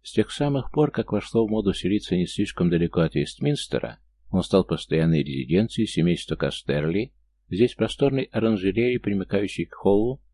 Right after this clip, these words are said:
стояла перед японскими лилиями леди Кастерли. Она была невысока, худощава, с лицом цвета слоновой кости, тонким носом и проницательными глазами, глядящими из-под полуопущенных старчески морщинистых век.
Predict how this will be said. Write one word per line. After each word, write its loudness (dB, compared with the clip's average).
стояла 0
перед 0
японскими 0
лилиями 0
леди 2
Кастерли. -6
Она 2
была 4
невысока, 0
худощава, -2
с -10
лицом 2
цвета 0
слоновой 0
кости, -2
тонким 2
носом 2
и -2
проницательными 0
глазами, -2
глядящими 2
из-под -6
полуопущенных -2
старчески -4
морщинистых -2
век. -12